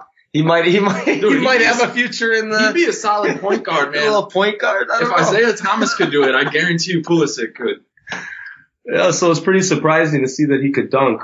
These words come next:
Speaker 1: but, you know, that, that was pretty cool.
Speaker 2: Yeah.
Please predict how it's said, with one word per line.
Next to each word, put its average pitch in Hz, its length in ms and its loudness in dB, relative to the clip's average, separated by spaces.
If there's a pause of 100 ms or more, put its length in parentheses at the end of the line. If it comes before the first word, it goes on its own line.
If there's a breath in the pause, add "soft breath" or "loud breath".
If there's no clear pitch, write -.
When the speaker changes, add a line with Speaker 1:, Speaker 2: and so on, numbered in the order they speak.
Speaker 1:
but, 110 340 0
you 110 140 0
know, 101 320 0 (100)
that, 117 220 -2 (140)
that - 80 -8
was - 160 -6
pretty 98 240 -4
cool. 98 300 -2 (540)
Speaker 2:
Yeah. - 220 -4